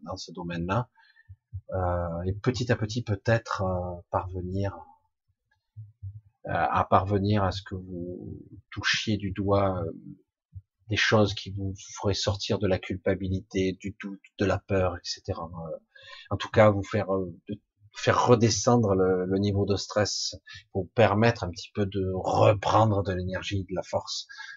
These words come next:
de la volonté, euh, parce que c'est passe par là, le contrôle émotionnel, le contrôle de ces anxieux,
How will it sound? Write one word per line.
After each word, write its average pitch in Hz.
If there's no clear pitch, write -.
de 95
la 92
volonté, 98
euh, 85
parce -
que -
c'est -
passe -
par 95
là, 98
le 90
contrôle 117
émotionnel, 101
le 92
contrôle 107
de 92
ces 92
anxieux, 95